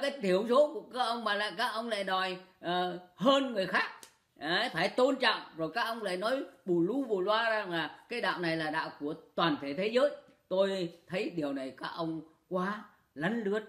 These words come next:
vơ vào, nói sai, không đúng sự thật. Tôi mong rằng từ nay trở đi, các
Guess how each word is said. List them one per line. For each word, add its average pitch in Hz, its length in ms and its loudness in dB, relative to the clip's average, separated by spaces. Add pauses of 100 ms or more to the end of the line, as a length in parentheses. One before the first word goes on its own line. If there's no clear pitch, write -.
(300)
vơ 190 240 4
vào, 127 440 -2
nói 180 220 -2
sai, 190 340 6 (360)
không 170 200 0
đúng 214 180 0
sự 170 100 -10
thật. 143 160 0 (140)
Tôi 170 100 0
mong 175 260 0
rằng 139 220 -4
từ 139 100 -6
nay 151 220 -4
trở 151 80 -2
đi, 165 240 2 (220)
các 202 100 2